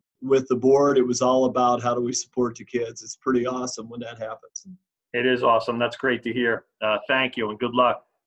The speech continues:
Speaker 2: Um, let's go next to, uh, Tom in Hempfield.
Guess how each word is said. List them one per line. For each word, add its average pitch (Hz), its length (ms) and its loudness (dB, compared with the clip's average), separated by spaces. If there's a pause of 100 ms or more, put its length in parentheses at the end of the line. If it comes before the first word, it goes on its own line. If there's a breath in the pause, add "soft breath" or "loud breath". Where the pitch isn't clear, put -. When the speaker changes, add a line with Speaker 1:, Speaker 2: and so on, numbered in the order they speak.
(160)
Speaker 2:
Um, 131 260 4
let's 160 140 0
go 202 100 2
next 185 280 2
to, 185 180 4
uh, 165 180 6 (100)
Tom 190 480 2
in 139 160 -4
Hempfield. 180 580 0